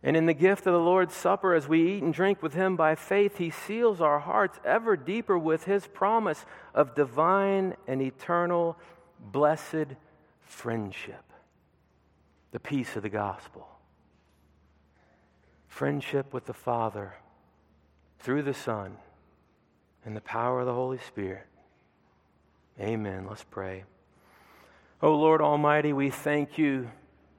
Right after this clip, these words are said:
King Jesus, Lord of the universe, that you are our faithful friend,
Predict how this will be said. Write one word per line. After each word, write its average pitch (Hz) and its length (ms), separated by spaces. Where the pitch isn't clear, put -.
King 151 360
Jesus, 151 760
Lord 156 300
of 185 80
the 185 80
universe, 185 680
that - 260
you 156 160
are 127 240
our 101 80
faithful - 680
friend, 98 600